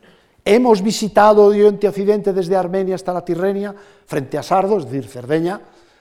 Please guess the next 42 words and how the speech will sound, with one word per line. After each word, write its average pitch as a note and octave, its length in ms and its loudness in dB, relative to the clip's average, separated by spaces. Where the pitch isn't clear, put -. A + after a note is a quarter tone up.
"y G3 120 0
de F3+ 100 2
norte A#3+ 320 2
a G3 60 2
sur, A#3+ 300 2
desde D3+ 260 -4
Eleusinos, E3+ 600 0
del A2+ 100 -16
Mar B2+ 180 -12
Negro, E3 380 -4
hasta D3+ 240 -4
los D#3 160 2
límites F3 400 -2
de D#3 80 -6
Etiopía". C#3+ 460 -8
Norte, E3 360 -4
sur, A#3 340 -4
oriente, F#3 360 -4
occidente. C3+ 640 -8
Nadie D#3 440 -2
de D3+ 140 -8
todos G#3 320 2
los F#3+ 140 -4
demás F#3 220 -6
autores F3 400 -8
que E3+ 80 -10
han D#3+ 80 -8
escrito D3 300 -12
geografía D3+ 800 -6
no E3+ 160 -2
podría E3+ 300 -2
encontrarse D3 560 -8
uno B2+ 120 -14
solo E3 360 -10
que F#3 140 -4
viajando G3 800 -4
haya D3 240 -6
recorrido C3 440 -10
mayores B2 400 -18
distancias. G#2+ 440 -20
Es - 60 -20
decir, - 200 -20